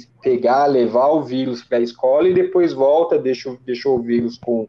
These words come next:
alguns amigos, com o professor, entendeu? Eu acho que ainda não, não tem, no nosso contexto, nenhuma segurança pra fazer o misto.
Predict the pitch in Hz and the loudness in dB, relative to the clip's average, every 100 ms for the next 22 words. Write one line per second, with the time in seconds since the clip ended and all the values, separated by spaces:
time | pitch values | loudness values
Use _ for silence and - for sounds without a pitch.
0 | - 120 113 117 113 110 117 139 165 143 | -6 -4 -2 -2 0 0 0 0 0 -2
1 | 123 - 117 107 123 123 120 151 147 - | -8 -4 -4 -2 -8 -6 -6 -4 -6 -8
2 | 131 139 143 - - - - - 139 139 | 0 0 0 -4 -20 -20 -20 2 4 6
3 | 156 151 - 156 143 156 156 151 156 165 | 4 2 2 2 4 2 2 4 2 2
4 | 151 147 175 175 - 151 165 131 101 123 | 0 0 0 0 0 2 2 0 -2 0
5 | 175 156 135 - 123 104 95 120 131 120 | 2 2 0 -2 -4 -4 -2 2 2 2
6 | - 95 - _ 123 143 151 135 143 175 | -4 -14 -16 _ -2 0 0 0 -2 0
7 | 165 - 123 120 123 - 123 117 120 107 | -2 -4 -2 2 2 -2 -8 -2 0 2
8 | 113 110 98 92 - - | 0 0 -4 -4 -10 -20